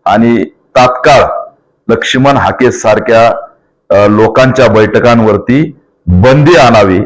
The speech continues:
अन्यथा राज्यामध्ये दंगलीसारखं वातावरण सुरू झाल्याशिवाय राहणार नाही. दुर्दैवाने राज्य सरकारच दंगलीला त्या ठिकाणी पुरस्कृत करतंय का,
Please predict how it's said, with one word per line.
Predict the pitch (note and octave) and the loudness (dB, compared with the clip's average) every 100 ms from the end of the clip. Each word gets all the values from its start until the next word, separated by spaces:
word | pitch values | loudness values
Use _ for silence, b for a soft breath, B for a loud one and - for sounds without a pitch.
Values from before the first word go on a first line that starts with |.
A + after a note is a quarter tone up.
| - | -6
अन्यथा | - G2 A#2 A#2 B2 A2+ | -4 -2 0 2 2 2
राज्यामध्ये | G2+ G2 A2 G#2+ G#2 A#2 A#2 | 0 0 0 0 0 -2 -2
दंगलीसारखं | G2 G#2+ G#2+ B2 B2+ G#2 F#2+ G#2 | -2 0 0 0 0 -2 0 0
वातावरण | G2 - F#2+ G2 G#2+ A2+ b b b _ | 0 0 -2 0 -2 -6 b b b _
सुरू | - B2 C#3 | -4 0 2
झाल्याशिवाय | B2 G2 G#2 - G2+ G2+ A2+ - | 2 2 0 -2 -2 -2 -2 -4
राहणार | F2+ F#2 A2 C3 C#3+ | -2 -2 0 0 2
नाही. | A2+ F2+ F#2+ - b - - - G2 | 0 0 -4 -6 b -16 -12 -4 -2
दुर्दैवाने | A#2+ B2 C3+ C3+ A2 G2 - - _ _ _ - | 0 2 2 2 2 0 -2 -8 _ _ _ -6
राज्य | G2 A2+ A#2+ C#3+ | 0 0 2 0
सरकारच | - C3+ A#2+ B2+ C#3 D3 - - _ - | 2 0 2 2 2 -2 -6 -14 _ -2
दंगलीला | A2+ A#2+ A#2+ B2 A2 F#2+ - - _ _ - | 0 2 2 2 2 0 -4 -18 _ _ -4
त्या | A2+ | -2
ठिकाणी | A2+ A2 A2+ A#2 | -2 0 0 0
पुरस्कृत | B2+ D3+ D#3 D#3+ D#3+ D#3+ | 0 0 -2 -2 -2 0
करतंय | C#3 A#2+ A#2+ G#2 | 0 2 2 2
का, | F#2 | 2